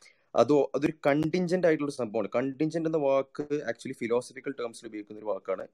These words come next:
അത് അതിന്റെ ഒരു പ്രോപ്പർ ഇംഗ്ലീഷിൽ പറഞ്ഞാൽ ഡിപെൻഡൻസ്, ഡിപെൻഡന്റ് എന്നുള്ള ഒരു അർത്ഥമാണ് വരുന്നത്.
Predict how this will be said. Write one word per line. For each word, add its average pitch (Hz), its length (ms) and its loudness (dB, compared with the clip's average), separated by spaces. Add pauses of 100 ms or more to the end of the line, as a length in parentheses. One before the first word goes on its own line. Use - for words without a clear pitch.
അത് 110 400 -8
അതിന്റെ 107 420 0
ഒരു 117 260 -8 (100)
പ്രോപ്പർ 110 300 2
ഇംഗ്ലീഷിൽ 123 340 -8
പറഞ്ഞാൽ 113 360 0
ഡിപെൻഡൻസ്, 143 1120 -2
ഡിപെൻഡന്റ് 147 520 4
എന്നുള്ള 135 300 2
ഒരു 127 320 0
അർത്ഥമാണ് 110 340 2
വരുന്നത്. 90 300 -2